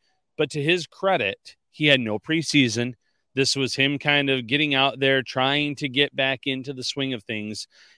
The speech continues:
And now the past two weeks, it, it's clear he's shaking the rust off. He's made some big plays for this defense,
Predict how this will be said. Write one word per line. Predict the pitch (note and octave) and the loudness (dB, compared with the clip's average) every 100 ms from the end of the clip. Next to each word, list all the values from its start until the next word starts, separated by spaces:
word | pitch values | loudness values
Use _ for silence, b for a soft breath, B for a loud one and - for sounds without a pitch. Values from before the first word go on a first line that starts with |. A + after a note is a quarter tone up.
| - | -4
And | D3 D3 C3+ | 4 4 8
now | C#3+ E3+ | 8 6
the | C3+ | 2
past | - D3+ C#3 - | -2 -2 -2 -4
two | F3 G#3 | -4 0
weeks, | D3+ B2 - | 0 0 -2
it, | C3+ A#2+ | -6 -4
it's | D3 - | -8 -8
clear | - E3 D3+ | -8 -6 -4
he's | B2+ | -6
shaking | - C#3+ C3+ C#3+ | -6 -8 -8 -8
the | B2+ | -4
rust | B2 A#2 - | -4 -2 -2
off. | B2+ A#2+ B2+ - b b - | -2 -2 -4 -6 b b -10
He's | A#2 | -4
made | A#2 B2+ A#2+ | 2 2 0
some | B2 | -4
big | A#2+ A2 | -6 -6
plays | - C3 B2+ - | -2 -2 -2 -6
for | B2 | -10
this | A2+ - | -8 -8
defense, | A2+ B2+ B2 - B2 B2 - | -6 -4 -4 -2 -4 -4 -8